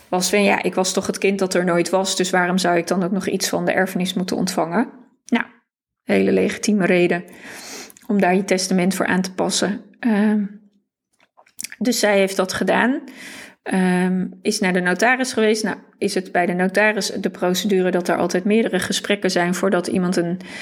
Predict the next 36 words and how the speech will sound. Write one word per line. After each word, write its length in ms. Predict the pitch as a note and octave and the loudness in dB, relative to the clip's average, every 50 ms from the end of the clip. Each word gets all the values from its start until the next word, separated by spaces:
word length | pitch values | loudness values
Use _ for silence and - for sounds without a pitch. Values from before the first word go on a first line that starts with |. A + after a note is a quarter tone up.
| - - - - - | -14 -14 -14 -12 -6
testament 640 | - - F#3+ - - - G3 G#3 G3 A3 A3+ A3+ - - | -4 -2 -2 -2 -2 0 2 2 2 2 0 -2 -4 -6
realiseert 880 | - - - F#3 F#3 F3+ F3+ F3+ F3+ F3+ - - F3+ E3+ E3+ E3+ - | -6 -2 0 2 4 4 4 2 2 0 2 2 2 2 2 2 0
waarin 280 | F#3+ E3+ - - F3+ F#3+ | 0 0 2 2 2 2
dit 180 | F3 D3+ - | 2 0 -2
wordt 160 | - - - - | -2 -6 -4 -2
vastgelegd. 920 | - A#3+ C#4+ C#4 - - A#3 G#3 G3+ G3 G3+ G3+ - - - - _ _ | 0 0 0 0 -2 -2 0 2 2 2 2 0 -4 -8 -10 -10 _ _
En 500 | - - F3+ F#3 F3 E3+ F3+ F3 - - - - - _ _ _ _ | -4 0 0 2 2 0 0 -2 -4 -6 -8 -14 -20 _ _ _ _
nou, 240 | - G3+ F#3+ F3+ - - - | -2 0 0 0 -2 -4 -8
het 120 | - F#3 | -8 -4
bijzondere 500 | F#3+ F#3+ F#3 G#3 F#3+ F#3+ G3+ - - - | -2 -2 0 0 0 2 2 0 0 0
is 160 | - F#3+ - | -2 -2 -2
dat 120 | - G#3+ G#3+ | -2 0 0
ik 120 | F#3+ - | 0 0
na 180 | G#3 G3 F#3+ F3+ | 0 0 0 0
het 140 | F3+ F3+ | 0 -2
overlijden 420 | - G3 F3+ - G3+ F#3+ F3+ F#3 F3+ | -4 -4 -4 0 0 0 0 0 -2
van 140 | - F#3+ F#3 | -2 -2 0
mijn 160 | F#3 F#3 F#3+ | 2 2 2
moeder 320 | G3 G3+ F#3+ F#3 F3+ F#3 - - - - - - - - - - - | 2 2 2 0 0 -2 -6 -14 -20 -18 -18 -16 -16 -16 -14 -8 -4
met 160 | A3 G3+ - | -4 -2 -2
nog 180 | G3 F3+ F#3 | -2 -4 -4
vragen 440 | - - - G3 G3+ G3+ G3+ - - | -2 0 2 2 2 2 2 0 0
over 200 | F#3+ F#3 F#3 - | 0 0 0 -2
het 120 | G3+ F#3 F#3+ | -4 -2 0
testament 500 | - F#3+ - - F#3+ F#3+ F3+ F3+ F#3 F#3 | -2 -2 -2 -2 -2 0 0 0 0 0
bij 180 | G3 F3+ F3+ | -2 -2 -2
de 140 | F#3+ - G#3 | -2 -4 -2
desbetreffende 680 | F#3+ A3 A#3+ A#3+ - - - G3+ F#3+ G3 G3 G3 F#3+ F#3+ | 0 0 0 -2 -4 -4 -2 0 0 0 0 0 0 2
notaris 540 | F#3+ F#3 F3+ F#3 F#3 F#3+ F#3 F#3+ - F3+ F3+ | 2 2 0 2 2 2 2 2 -2 -2 -2
ben 200 | F#3+ F3+ F#3 F#3 | -2 -2 -2 0
beland 320 | F3+ F#3 F#3+ F#3+ F#3+ - | 0 0 0 0 -2 -2
om 120 | - - F#3+ | -2 -2 0
mijn 160 | F#3 F3 F3+ | 0 0 -2
vragen 340 | - - F3+ E3+ E3 - - | 0 0 0 -2 -2 -4 -4
te 100 | - G#3 | -2 -2
stellen. 500 | - - - C4 C4+ C4 B3+ B3 C4 | -2 0 0 0 2 4 2 2 2